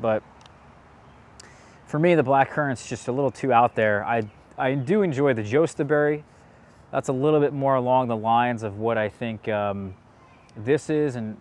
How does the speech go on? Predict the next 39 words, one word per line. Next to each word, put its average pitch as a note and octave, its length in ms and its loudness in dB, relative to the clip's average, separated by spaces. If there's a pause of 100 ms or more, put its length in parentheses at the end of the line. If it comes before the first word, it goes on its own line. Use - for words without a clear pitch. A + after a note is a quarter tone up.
(120)
what B2 160 -4
some C3 160 -6
of A#2 60 -4
those A2+ 120 0
other B2+ 180 4
fruits C3+ 320 -4
I B2+ 100 -2
mentioned B2+ 380 -4
are. A#2+ 360 0 (720)
This F3 240 0
one A#3+ 100 0
for F#3 180 -2
me, E3 160 0
though, A#2+ 360 2
I A#2 160 -2
think E3 220 -8
what B2 140 -6
really C#3+ 200 2
brings A#2+ 300 -4
it G#2 80 -8
home G#2 420 -2 (160)
compared B2 260 2
to B2+ 40 2
those A#2+ 140 0
other A#2 180 4
fruits G2+ 420 -6
is G2 140 -8
that G2+ 260 -4 (760)
it C3+ 140 2
is G3 160 4
sweet D#3 420 -2 (260)
and E3 140 -2
it D#3+ 80 -4
has C#3 200 4
the C3 100 0
most B2 400 0 (560)
amazing C3 500 4
berry A#2 220 8
flavor, G#2+ 480 0